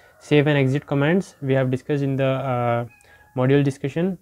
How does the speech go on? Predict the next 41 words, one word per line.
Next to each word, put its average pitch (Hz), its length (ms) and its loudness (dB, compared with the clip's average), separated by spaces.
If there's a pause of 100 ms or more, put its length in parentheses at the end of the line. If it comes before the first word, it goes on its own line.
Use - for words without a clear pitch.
and 123 380 0
the 123 120 2
three 160 200 0
files, 156 400 0
standard 143 400 -2
files, 151 300 -2
it's 135 180 -10
in 135 100 -2
module 131 360 0
two. 175 240 -4 (340)
It 147 140 -2
seems 175 320 -2
like 143 260 -2
the, 127 460 4 (100)
in 151 100 -2
the 139 80 4
previous 151 360 4
year, 165 200 4 (440)
um, 120 520 -2 (120)
in 156 80 0
the 139 80 4
previous 156 320 2
schemes, 165 480 -2
the 127 360 4
module, 143 520 2
uh, 127 140 -4
two 156 160 -2
topics 151 420 -2
were 143 160 0
covered 135 320 0
in 131 100 2
module 127 340 2
three, 180 220 -2 (300)
so - 180 2
we 147 100 4
have 139 180 2
the, 165 280 2
uh, 135 60 -4
questions 123 400 -4
here. 104 260 -6 (140)
Okay, 156 200 -6